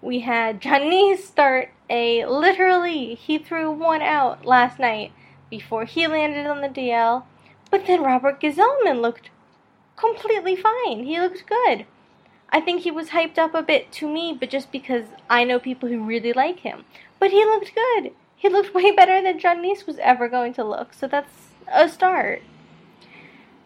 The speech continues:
And I just <laughs> don't know what to do about this team. I just, I mean, they're there. They're right there.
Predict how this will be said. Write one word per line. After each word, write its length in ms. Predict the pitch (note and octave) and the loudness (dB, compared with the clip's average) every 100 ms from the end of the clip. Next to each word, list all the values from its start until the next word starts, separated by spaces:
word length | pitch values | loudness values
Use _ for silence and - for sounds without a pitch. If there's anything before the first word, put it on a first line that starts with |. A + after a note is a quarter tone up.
| _ | _
And 400 | D#4 E4+ F4 E4+ E4+ - | 6 8 6 2 -4 -4
I 140 | D#4+ F4+ | -8 -4
just 320 | A4 A4+ G#4 | -2 -2 -2
<laughs> 20 | |
don't 360 | - B4 B4+ A#4 | 4 6 6 6
know 100 | F#4+ | 2
what 220 | F4+ F4+ | 0 -4
to 100 | F#4 | -6
do 140 | E4+ | -6
about 260 | D#4+ D4+ D4 | -4 -4 -4
this 160 | D4+ | -10
team. 540 | - F4+ F#4+ D4+ G3+ G#3 - _ _ _ _ _ | -8 -6 -4 -4 -6 -10 -20 _ _ _ _ _
I 140 | C#4+ D#4 | -2 0
just, 260 | E4 E4 - | -4 -8 -2
I 120 | D4+ | 2
mean, 460 | E4+ F4 F4+ E4+ C#4+ - - C#4+ | 2 2 2 0 -6 -16 -20 0
they're 240 | F4+ F#4 F4+ | 4 4 4
there. 640 | F#4 A4+ G4+ - B2 - _ _ _ _ _ _ _ - | 2 2 -2 -4 -6 -10 _ _ _ _ _ _ _ -6
They're 200 | E4+ F4+ | 0 0
right 360 | E4 F4 F4+ F4+ | 4 4 4 0
there. 480 | G4 F#4 C4+ A3+ | 0 2 2 0